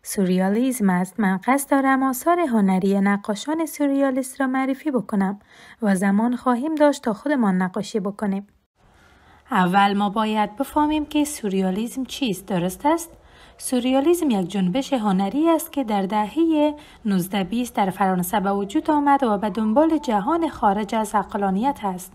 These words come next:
سوریال به معنای فراتر رفتن از واقعیت است و به زبان ساده به معنای چیزی است که واقعی نیست.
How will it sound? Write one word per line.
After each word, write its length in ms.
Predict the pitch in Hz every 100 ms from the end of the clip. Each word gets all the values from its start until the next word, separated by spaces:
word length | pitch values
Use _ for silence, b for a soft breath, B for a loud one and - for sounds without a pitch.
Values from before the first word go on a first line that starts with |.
| - B B B B B
سوریال 500 | - 262 262 311 370
به 140 | 285 226
معنای 400 | 202 196 254 277
فراتر 560 | - 208 202 196 214
رفتن 480 | 196 202 190 - 294
از 200 | 277 262
واقعیت 600 | 190 180 - 202 214 208
است 240 | 190 175 202
و 80 |
به 120 | 180 185
زبان 400 | 190 180 277 311
ساده 400 | - 277 269 233
به 100 | 196
معنای 400 | 180 185 226 240
چیزی 360 | - 285 311
است 180 | 311 302
که 120 | 294
واقعی 480 | 196 180 180 196 226
نیست. 420 | 240 262 214 -